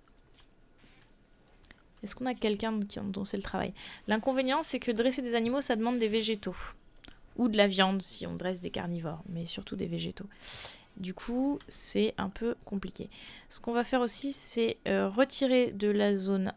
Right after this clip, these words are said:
un le riz qu'on est en train de faire pousser, sinon notre guenon va venir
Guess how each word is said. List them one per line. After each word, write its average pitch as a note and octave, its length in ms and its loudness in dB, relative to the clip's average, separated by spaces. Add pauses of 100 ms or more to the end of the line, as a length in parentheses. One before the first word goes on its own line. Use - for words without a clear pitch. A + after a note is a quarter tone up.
un B3 200 4 (1000)
le G#3+ 280 6 (480)
riz A3+ 200 4 (200)
qu'on G#3 160 2
est G3 40 6
en F#3+ 80 4
train G3 140 0
de G3 60 2
faire F#3 160 -2
pousser, C#4+ 260 2
sinon A3+ 240 2
notre G#3 200 2
guenon G3 240 4
va A#3 140 4
venir G3+ 280 2